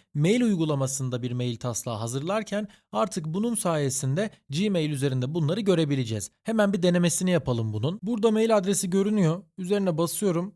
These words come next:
Open in Gmail diye çıkıyor gördüğünüz gibi. Open dediğim zaman da otomatik olarak Gmail üzerinden bir mail taslağı bana oluşturuyor. Bu sonunda işe yarayacak bir hale getiriyor bence bu işi. Onun dışında mesajlara girdiğimiz zaman burada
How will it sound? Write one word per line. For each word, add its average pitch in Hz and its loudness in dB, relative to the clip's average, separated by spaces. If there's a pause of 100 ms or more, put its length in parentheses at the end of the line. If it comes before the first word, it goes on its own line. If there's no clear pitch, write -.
(120)
Open 202 2
in 214 2
Gmail 170 4
diye 127 0
çıkıyor - -2
gördüğünüz 117 -4
gibi. 135 -4 (280)
Open 190 0
dediğim 185 0
zaman 139 0
da 208 -2
otomatik 180 -4
olarak 131 -4
Gmail 151 -2
üzerinden 135 -2
bir 180 -4
mail 156 -2
taslağı 123 -6
bana 147 -2
oluşturuyor. 139 -2 (320)
Bu 247 0
sonunda 226 0
işe 202 -2
yarayacak 202 0
bir 143 -2
hale 180 0
getiriyor 151 0
bence 113 -2
bu 107 -4
işi. 156 -6 (200)
Onun 240 2
dışında 233 0
mesajlara 220 2
girdiğimiz 214 -2
zaman 202 2 (160)
burada 208 0